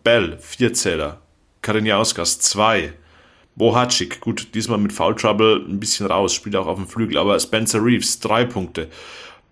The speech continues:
Da kommt dann zu wenig von, von den übrigen Guard-Positionen. Also da ist diese Rollenverteilung noch nicht so, noch nicht so da. Ich sag noch nicht,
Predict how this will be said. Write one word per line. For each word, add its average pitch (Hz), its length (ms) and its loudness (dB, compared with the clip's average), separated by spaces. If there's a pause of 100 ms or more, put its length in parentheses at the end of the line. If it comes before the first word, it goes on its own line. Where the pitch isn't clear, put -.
(200)
Da 104 100 -2
kommt - 340 -4
dann 147 140 2
zu 104 260 -2
wenig 165 380 2
von, 117 560 0
von 110 180 -6
den 104 140 0
übrigen 110 420 0
Guard-Positionen. 101 760 -4
Also 95 140 -4 (360)
da 92 200 -12
ist 117 300 -2
diese 110 200 2
Rollenverteilung 104 960 2
noch 92 160 -6
nicht 101 220 -4
so, 92 560 0 (600)
noch 98 120 -8
nicht 113 240 -2
so 104 100 0
da. 135 460 2
Ich 101 100 -2
sag 107 180 0
noch 127 280 2
nicht, 185 420 -2